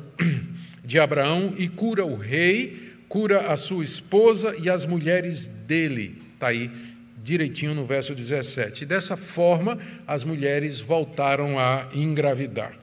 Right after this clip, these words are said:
E Moisés deixou para o fim uma informação que eu trouxe desde o começo para vocês, para que a gente pudesse melhor acompanhar. Era que Deus,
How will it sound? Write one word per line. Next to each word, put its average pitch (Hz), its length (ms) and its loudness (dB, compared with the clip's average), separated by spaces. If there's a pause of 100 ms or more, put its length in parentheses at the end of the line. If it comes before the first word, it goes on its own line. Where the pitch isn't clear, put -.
(580)
E 233 80 -2
Moisés 233 460 6
deixou 226 380 2
para 240 220 0
o 240 60 0
fim 220 480 -2 (880)
uma 196 200 4
informação 196 760 2
que 214 100 -4
eu 214 80 2
trouxe 190 460 -4
desde 180 320 0
o 196 60 -6
começo 175 400 -6
para 170 140 -4
vocês, 170 680 -6 (380)
para 151 160 2
que 170 180 -8
a 151 100 -2
gente 151 240 -6
pudesse 143 380 -4
melhor 147 240 -2
acompanhar. 143 680 -2 (540)
Era 139 240 2
que 143 160 -2
Deus, 175 720 2